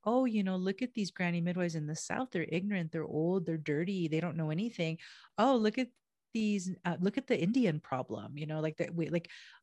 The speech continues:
a good Indian is a dead Indian." Like, that's what they used to say. And so they, they, they took out all of the healers. They took away all of the traditional midwives. They, they moved women from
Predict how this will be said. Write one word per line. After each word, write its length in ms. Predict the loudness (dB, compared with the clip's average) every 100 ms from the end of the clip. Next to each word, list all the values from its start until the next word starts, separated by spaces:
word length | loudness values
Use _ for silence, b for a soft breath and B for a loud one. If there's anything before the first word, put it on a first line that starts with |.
| _
a 60 | 2
good 220 | 4 6
Indian 380 | 6 4 4 4
is 140 | 2
a 60 | 0
dead 220 | 0 2
Indian." 400 | 0 -2 -6 -8 -8
Like, 140 | 0
that's 180 | 0 0
what 120 | 0
they 60 | 2
used 260 | 4 2 2
to 60 | -2
say. 640 | 0 0 2 0 0 -2
And 180 | 0 0
so 340 | 4 4 4 2 B B B B 2
they, 340 | 6 6 6
they, 340 | 4 4 4 0
they 300 | 2 2 -2 _
took 240 | 0 0 0
out 280 | 0 4 6
all 300 | 6 4 4
of 140 | 2 0
the 80 |
healers. 600 | -8 -2 0 2 2 2 -2
They 120 | -4
took 240 | -4 -2
away 280 | 0 2 0
all 400 | 2 2 2 2
of 260 | 2 0 -6
the 80 | -8
traditional 880 | -6 -4 -4 -2 -2 -2 -2 -4 B B B B
midwives. 680 | 4 6 6 4 4 0 2
They, 420 | 2 4 0 0
they 160 | 2 4
moved 560 | 6 8 8 6 4
women 380 | 2 4 4 0
from 260 | -2 -4